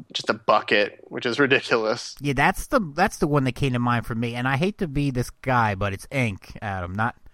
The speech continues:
Speaker 2: not paint. <laughs>
Speaker 1: Yeah, well, the, the squids and octopuses, yeah. So you are correct. It is ink.
Speaker 2: <laughs> Uh,
Speaker 1: Um,
Speaker 2: yeah, I mean, all the weapons are kinda unconventional, though, if you think about it.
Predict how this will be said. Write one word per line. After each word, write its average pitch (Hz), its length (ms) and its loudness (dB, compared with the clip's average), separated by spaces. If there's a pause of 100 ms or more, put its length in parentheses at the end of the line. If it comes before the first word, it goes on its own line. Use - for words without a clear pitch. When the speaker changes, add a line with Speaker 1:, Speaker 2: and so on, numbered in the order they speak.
(140)
Speaker 2:
not 113 160 -4
paint. 98 340 0
<laughs> - 60 -8 (2250)
Speaker 1:
Yeah, 113 480 0 (100)
well, 123 420 4
the, 135 320 -6 (240)
the 135 80 -4
squids 120 460 2
and 120 100 2
octopuses, 107 540 -2
yeah. 95 360 -2 (120)
So 107 380 2
you 123 220 2
are 131 100 8
correct. 143 440 0
It 117 160 -4
is - 120 -8
ink. 160 300 -8 (100)
Speaker 2:
<laughs> - 0 - (2250)
Uh, 165 360 2 (100)
Speaker 1:
Um, - 160 -20
Speaker 2:
yeah, 165 360 6
I 135 100 4
mean, 147 100 2
all 196 180 10
the 220 60 8
weapons 127 320 6
are - 40 0
kinda 123 220 4
unconventional, 113 720 0
though, 95 160 -2
if 92 100 -8
you 95 60 -8
think 135 220 -4
about 92 360 -2
it. 104 120 -8